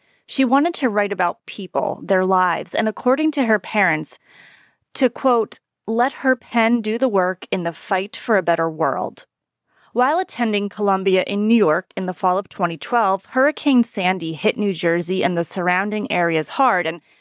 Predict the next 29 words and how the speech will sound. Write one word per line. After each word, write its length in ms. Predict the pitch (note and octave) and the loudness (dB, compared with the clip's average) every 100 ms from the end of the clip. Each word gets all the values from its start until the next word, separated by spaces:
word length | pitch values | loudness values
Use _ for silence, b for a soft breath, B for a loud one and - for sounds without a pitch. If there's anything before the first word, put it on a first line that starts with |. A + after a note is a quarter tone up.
| b | b
Kim 260 | - A#3+ A3 | -2 2 2
reported 400 | G3 G#3 F#3+ F#3 | 0 0 0 0
on 140 | F3+ | -2
the 80 | F3 | 0
residents 560 | F3+ F#3 G3 F#3+ F#3 - | 0 0 0 -4 -4 -6
in 140 | F#3 F3+ | -4 0
Long 260 | F3+ F3 | 0 2
Island, 320 | E3+ E3+ F3 | -2 -2 -4
New 60 | E3+ | -4
York, 440 | E3+ F3 F#3+ - _ | 0 0 0 -4 _
who 140 | - | 0
had 160 | C#4 G#3 | 0 2
lost 260 | G3+ F#3+ - | 0 0 -4
their 140 | E3+ | -4
homes 340 | E3+ F3 E3+ | -4 -6 -8
to 100 | - | -8
the 80 | E3+ | -6
massive 380 | E3 D#3 - D#3+ | -2 -4 -4 -10
storm 420 | - - F3 E3 | -6 0 2 2
and 160 | D3+ D3 | -2 -6
flooding. 560 | - F#3 - - - - _ _ B B B B B B B | -2 0 0 -6 -10 -14 _ _ B B B B B B B
Her 140 | - D4 | -2 0
writing 480 | C#4+ E4+ F#4+ F#4 | 0 0 0 -2
as 180 | - A3 | -2 -2
an 120 | A3+ - | -4 -2
up-and-coming 720 | A3+ - B3 A#3 G#3+ F#3 F3+ | -2 -2 -4 -4 -8 -8 -6
journalist 640 | - B3 B3+ F3 F3 - - | 0 4 4 4 2 -2 0
was 160 | G#3+ | 0
considered 540 | - C4 - C#4 D4 | 4 4 4 0 0